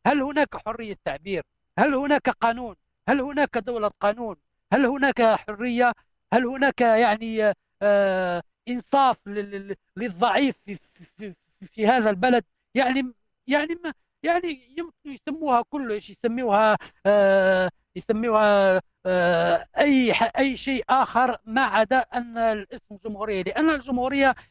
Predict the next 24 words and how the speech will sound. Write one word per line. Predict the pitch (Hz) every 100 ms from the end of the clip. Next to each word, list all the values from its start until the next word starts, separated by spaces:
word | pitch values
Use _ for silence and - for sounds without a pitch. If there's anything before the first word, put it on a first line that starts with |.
| _ -
آه، | 233 233 226 208 214 214
معنى، | 208 226 220 233 240 226
معناها | 220 240 240 240 220
كبير | - 220 226
بزاف، | 180 170 220 - _ _ _
وهذوما | 233 277 285 254
ما | 226 247
يعرفوش | 240 214 - 247 220
وش | -
هي | 208 233 220 - _ -
الجمهورية. | 185 226 202 202 180 160 254
هؤلاء، | 233 247 277 - _ _ _ _ _ _ _ _ _ _ _ _ _ _ _ _ -
آه، | 202 196
في | 175 196
اثنين | - 269
وتسعين | 240 - 214 277 226
عندما | 202 240 233 233
قاموا | 220 - 254 220 214
بالانقلاب | 175 214 - 233 208 214 233 190
العسكري | 196 208 - 208 233 226 _ _ _ _ -
كانوا | 254 247 220 226 202
يعرفون | 196 240 208 214 254 226
ما | 196 196
يصنعون، | 190 _ 175 143